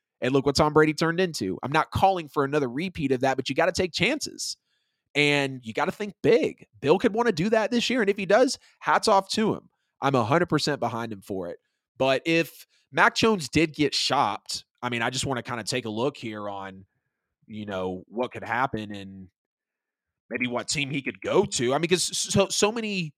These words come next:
so many quarterbacks are, or not so many quarterbacks, but I feel like, you know, so many teams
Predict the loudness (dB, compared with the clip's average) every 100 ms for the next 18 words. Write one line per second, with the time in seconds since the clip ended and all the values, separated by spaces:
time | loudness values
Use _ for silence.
0 | _ -2 0 2 -2 -6 0 0 0 -4
1 | -8 -10 -8 -10 -6 -2 -2 -2 -6 -10
2 | -16 _ _ -8 -6 -6 -6 -8 -6 -6
3 | -6 -4 -2 -2 0 2 2 0 -4 -16
4 | -6 -2 0 0 -2 -6 -8 -8 -6 -8
5 | -8 -8 -8